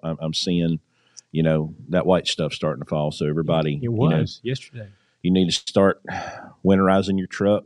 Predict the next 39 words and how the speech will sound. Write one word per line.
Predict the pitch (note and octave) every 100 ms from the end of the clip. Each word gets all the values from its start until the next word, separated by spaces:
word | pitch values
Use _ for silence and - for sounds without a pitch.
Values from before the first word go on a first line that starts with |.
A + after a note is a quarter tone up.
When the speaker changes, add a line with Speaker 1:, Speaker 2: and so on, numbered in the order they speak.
| -
Speaker 1:
You | F2+
need | F2+
to | F2+
have | F2+ F2
good | F2+ F2+
supplies | - F#2+ F2+ F#2 F#2+
with | F#2 -
you. | F#2
You | F#2
need | E2+ E2
to |
have | F2 E2+
some | F2+
anti-gel | D#2 F2 F#2+ E2+ F2+ F#2 F#2+ F2 -
in | F2
the | E2+
tr-, | F2
I |
saw | G2 - G#2+
somebody | - A#2 G#2
said | G2+
it's | -
gonna | F#2+
be, | F2+ D#2+
like, | D#2+ D#2 E2
zero | F2 F#2+ A2+ A#2 G#2+
in | D#2
Bozeman, | F2 G2 G#2 F#2+
Montana. | F2+ F2+ D2+ C#2 _ _ _ _ _ _ _ _ _ _ - _
No, | - G2+ A2 A#2+ B2+ B2+ A2+ G#2+ _
Speaker 2:
Who | B2+
cares? | A2 A#2+ G#2+
Speaker 1:
thank | G2 -
you. | C2+ - - _ _ _ _ -
I | E2+ F#2+
will | F#2 C#2
pass | - G#2 G#2 F#2+ - - -
on | G2+ G#2
that. | E2